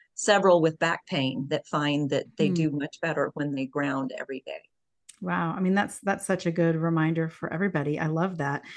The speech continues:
Speaker 2: Now, tell me more about, you know, the stress of having a cancer diagnosis and that initial
Speaker 1: Mm.
Speaker 2: for those who got the diagnosis, or maybe somebody in their family has that diagnosis and now
Speaker 1: Yeah.
Speaker 2: they're shuttling them back and forth to doctor's
Speaker 1: Mm-hmm.
Speaker 2: appointments. And it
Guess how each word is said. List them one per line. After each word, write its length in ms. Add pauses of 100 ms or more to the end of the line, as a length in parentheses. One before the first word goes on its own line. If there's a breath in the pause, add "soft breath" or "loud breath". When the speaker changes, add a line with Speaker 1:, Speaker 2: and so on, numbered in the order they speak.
(180 loud breath)
Speaker 2:
Now, 240
tell 240
me 240
more 500
about, 440 (400 loud breath)
you 80
know, 240 (100)
the 160
stress 920
of 160
having 580
a 80
cancer 420
diagnosis 800
and 200
that 200
initial 520
Speaker 1:
Mm. 100
Speaker 2:
for 100
those 580
who 200
got 260
the 60
diagnosis, 720
or 140
maybe 340
somebody 720 (340 loud breath)
in 100
their 140
family 500
has 240
that 120
diagnosis 540
and 120
now 180
Speaker 1:
Yeah. 100
Speaker 2:
they're 140
shuttling 500
them 240
back 300
and 220
forth 400
to 100
doctor's 440
Speaker 1:
Mm-hmm. 180
Speaker 2:
appointments. 440
And 140
it 100